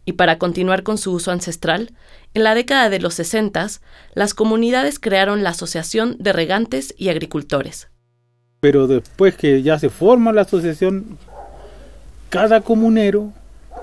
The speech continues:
Speaker 2: donó sus derechos de agua a la asociación. Entonces, viendo el peligro que tenía ser propietario de una parte del río, porque cada persona podía llegar en algún momento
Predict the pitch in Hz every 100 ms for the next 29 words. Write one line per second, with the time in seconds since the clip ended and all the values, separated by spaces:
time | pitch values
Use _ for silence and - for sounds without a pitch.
0 | - - - 147 143 143 143 175 202 185
1 | 156 175 185 160 170 208 214 220 233 -
2 | 147 135 120 120 - 110 - - - 151
3 | 156 151 156 151 135 131 160 190 233 233
4 | 247 254 247 - - - - - - -
5 | - - 156 160 151 - 147 180 302 247
6 | 202 185 190 185 185 185 208 - 170 165
7 | 233 254 254 262 240 214 220 196 180 165
8 | 156 147 196 214 180 196 202 185 156 -
9 | 240 226 214 214 208 196 202 123 104 -
10 | - 147 - 160 143 202 233 220 208 240
11 | 208 196 175 170 196 175 156 - 143 147
12 | 180 190 180 165 160 143 175 220 220 220
13 | 190 - 180